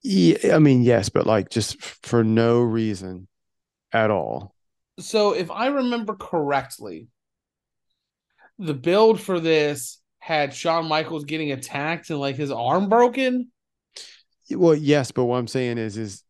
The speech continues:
Speaker 2: Okay.
Speaker 1: Shawn got drug into this for no reason. Like, ju-, just to, just so Trips can do him a solid and get him on the card and get him in a storyline. Like,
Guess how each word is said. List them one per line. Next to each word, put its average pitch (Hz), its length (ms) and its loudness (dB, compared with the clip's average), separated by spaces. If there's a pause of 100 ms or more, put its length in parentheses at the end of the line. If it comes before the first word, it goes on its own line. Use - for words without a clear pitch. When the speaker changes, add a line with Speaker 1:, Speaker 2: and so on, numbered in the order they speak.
(140)
Speaker 2:
Okay. - 100 -12 (140)
Speaker 1:
Shawn 131 340 4
got 110 340 0
drug 123 380 2
into 113 260 2
this 107 240 2
for - 160 0
no 113 220 2
reason. 101 580 -4 (120)
Like, 107 200 -2
ju-, 127 240 2
just 127 360 -2
to, 107 360 4 (440)
just - 340 -4
so 123 100 -2
Trips 127 300 -4
can 110 120 -6
do 113 140 -2
him 107 80 -4
a 104 80 -6
solid 107 400 -4
and 98 100 -10
get 110 100 -4
him 104 120 -4
on 98 80 -4
the 92 80 -8
card 104 320 2
and 95 80 -6
get 101 100 0
him 101 100 -6
in 92 60 -12
a 87 40 -16
storyline. 92 460 -2
Like, 127 220 2